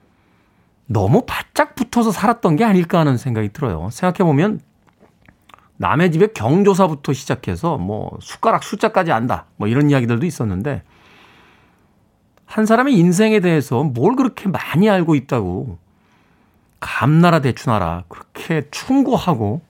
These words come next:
어, 평가하고 또 조언했는지 참 알다가도 모를 일들이에요. 내가 나도 잘 모르는데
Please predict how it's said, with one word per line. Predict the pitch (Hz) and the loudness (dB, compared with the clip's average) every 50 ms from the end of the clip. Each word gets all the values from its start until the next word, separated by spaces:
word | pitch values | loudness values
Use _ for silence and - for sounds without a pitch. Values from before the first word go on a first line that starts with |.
| _ | _
어, | - - - - - - - - | -14 -14 -12 -14 -16 -18 -16 -16
평가하고 | - - - 269 285 - - - 247 185 170 185 147 107 82 85 - _ _ _ _ _ _ _ _ _ _ _ _ _ _ _ _ _ _ _ _ _ _ _ _ | -8 -2 0 0 0 0 0 0 0 2 2 2 0 0 -4 -6 -10 _ _ _ _ _ _ _ _ _ _ _ _ _ _ _ _ _ _ _ _ _ _ _ _
또 | - 151 120 110 - | -8 -8 -8 -8 -8
조언했는지 | - - 113 117 131 151 180 180 165 165 151 147 131 107 95 | -4 0 2 4 4 6 6 6 6 6 4 4 2 2 0
참 | - - - 180 196 - _ _ _ _ - - _ _ _ _ _ _ _ | -4 -4 -6 -6 -6 -6 _ _ _ _ -20 -20 _ _ _ _ _ _ _
알다가도 | - - 95 123 131 196 226 247 254 214 202 | -4 -2 0 2 4 4 4 4 2 2 2
모를 | 147 127 127 117 101 82 76 87 - _ _ _ _ _ _ _ _ _ _ _ _ _ _ _ _ _ _ _ _ _ _ _ _ _ _ _ _ _ _ - 80 | 2 2 2 0 0 -2 -6 -8 -14 _ _ _ _ _ _ _ _ _ _ _ _ _ _ _ _ _ _ _ _ _ _ _ _ _ _ _ _ _ _ -14 -10
일들이에요. | 82 87 101 113 113 107 131 110 87 82 78 98 120 80 80 - _ _ _ _ _ _ _ _ _ _ _ - - - - _ _ _ _ _ _ _ _ _ _ _ _ | -4 -2 0 2 2 4 2 2 2 0 0 -2 -2 -4 -8 -12 _ _ _ _ _ _ _ _ _ _ _ -20 -20 -20 -20 _ _ _ _ _ _ _ _ _ _ _ _
내가 | - 110 113 110 117 170 - | -2 0 0 2 2 2 2
나도 | 165 160 160 170 208 | 2 2 0 0 0
잘 | 196 202 196 202 | 0 2 2 2
모르는데 | 170 131 139 147 151 139 127 123 143 196 | 2 2 2 2 2 2 2 0 -2 -4